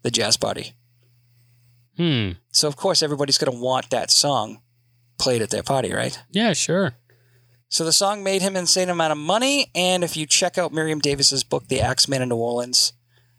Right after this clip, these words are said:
Speaker 1: The True Story, um, you'll get a little bit more insight into that, into that whole situation.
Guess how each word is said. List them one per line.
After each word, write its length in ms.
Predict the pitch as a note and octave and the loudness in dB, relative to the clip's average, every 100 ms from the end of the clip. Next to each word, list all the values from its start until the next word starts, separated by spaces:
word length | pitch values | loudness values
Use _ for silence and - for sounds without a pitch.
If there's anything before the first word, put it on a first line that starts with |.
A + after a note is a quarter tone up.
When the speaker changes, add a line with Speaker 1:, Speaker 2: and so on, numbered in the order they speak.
| _ _ | _ _
Speaker 1:
The 120 | C#3 | -4
True 340 | C#3 - D#3 F3 | 0 2 2 2
Story, 560 | - B2+ A#2+ A2 A2+ - _ - | 2 2 0 -2 -4 -12 _ -4
um, 320 | A#2+ A2 A#2 | -2 -2 -2
you'll 140 | C#3 C3+ | -2 0
get 120 | B2+ | 2
a 40 | |
little 160 | B2+ A#2+ | 0 0
bit 140 | A#2 | -2
more 140 | A2+ A2 | -2 -2
insight 420 | G#2+ - A2+ A#2 - | 0 0 -2 -8 -14
into 180 | B2+ A2 | -14 -6
that, 280 | A2 G#2 - - | -4 -4 -8 -12
into 180 | A#2 | -8
that 140 | A2 G#2 | -4 -4
whole 420 | - A2 G#2+ G#2 - - - - - _ - - - - _ - | -2 -2 -4 -6 -16 -20 -20 -20 -20 _ -2 -2 -6 -20 _ -2
situation. 680 | - A2+ - A2 G#2 - | 0 0 -2 -2 -2 -4